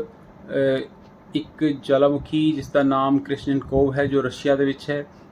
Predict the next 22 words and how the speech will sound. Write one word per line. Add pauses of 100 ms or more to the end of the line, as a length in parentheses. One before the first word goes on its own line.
(200)
ਉਹ
ਵੀ
ਐਕਟੀਵੇਟ
ਹੋ
ਗਿਆ
ਹੈ।
ਦੋਸਤੋ, (320)
ਆਖਰੀ
ਵਾਰ (120)
ਇਹ
ਜੋ
ਜਵਾਲਾਮੁਖੀ
ਹੈ, (480)
ਇਹ
ਪੰਦਰਾਂ
ਸੌ
ਪੰਜਾਹ
ਈਸਵੀ
'ਚ (280)
ਬਰਸਟ
ਹੋਇਆ
ਸੀ,